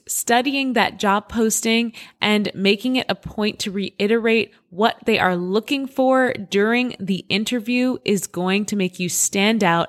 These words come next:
as a star candidate. And the last topic we covered is what employers are really looking for in your portfolio, and that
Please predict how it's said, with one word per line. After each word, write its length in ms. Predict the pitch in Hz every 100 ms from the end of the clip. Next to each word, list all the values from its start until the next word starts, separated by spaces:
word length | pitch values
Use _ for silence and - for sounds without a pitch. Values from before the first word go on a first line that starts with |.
| -
as 140 | 175
a 60 | 170
star 440 | - - 156 165
candidate. 640 | - 180 147 131 - - - _ _ _ _ _
And 220 | 226 233 262
the 60 |
last 520 | 269 254 269 359 370
topic 320 | - 277 277 240
we 120 | 247
covered 420 | - 220 214 233 -
is 200 | 220 -
what 460 | - 180 233 269 -
employers 580 | 269 240 - 196 202 202
are 140 | - 202
really 420 | 160 208 220 240
looking 400 | 208 180 185 185
for 300 | - 175 170
in 200 | - 175
your 140 | 170
portfolio, 960 | 165 - 170 - 170 165 151 139 - 165 - - _
and 220 | 185 180 170
that 300 | 180 254